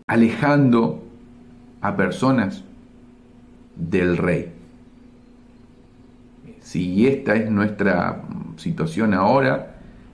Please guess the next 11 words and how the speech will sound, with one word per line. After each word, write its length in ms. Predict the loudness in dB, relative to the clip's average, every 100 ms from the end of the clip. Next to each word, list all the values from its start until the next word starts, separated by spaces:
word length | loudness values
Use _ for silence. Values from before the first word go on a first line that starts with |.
| -20 -16
eh, 200 | -10 -4
debiéramos 500 | 2 4 6 4 2
rogar 300 | 0 2 4
al 120 | 2 0
Espíritu 380 | 0 0 2
Santo 300 | 2 2 2
nos 160 | 4 4
dé 140 | 4
dirección. 640 | 4 2 0 0 0 0 -4 -14 -20 -20 -20 -20 -20 -20 -20 -20 -20 -20 -20 -20 -20 -20 -10
Sin 260 | 2 6
intención 800 | 6 6 4 4 4 2 0 -6